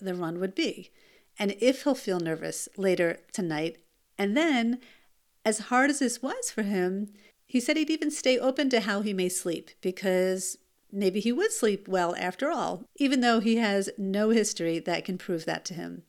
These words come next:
So then I asked him, E, for his expectations. What did he want? What did he wish for? And he responded to run under three hours, to finish strong, to enjoy it even if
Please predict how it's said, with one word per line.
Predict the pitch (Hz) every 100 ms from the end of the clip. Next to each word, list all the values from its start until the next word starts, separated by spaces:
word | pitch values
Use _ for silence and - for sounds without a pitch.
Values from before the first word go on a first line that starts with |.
| _ _ _ _ _ _ _ _ _ _
So | - 247
then | 277 370
I | 392
asked | 233 208 -
him, | - 196 196 202 202
E, | 240 208
for | 185 196
his | 196 185
expectations. | 185 180 - 175 170 - 180 196
What | 247
did | 381 359
he | 294
want? | 254 180 156 -
What | 202
did | 240 277
he | 240 214 226
wish | 208 196 190 -
for? | - - - _ _ _ _ _ _ -
And | 240
he | 240
responded | 269 269 349 370 220 156 180 -
to | 190
run | 202 220 226
under | 190 202 226
three | 262 294
hours, | 185 160 180 240 - _ _ _ _ _
to | - 190
finish | - 208 247
strong, | - 202 175 175 214 - _ _ - _ -
to | 233
enjoy | 214 202 202
it | 220 269 226
even | 220 214
if | 202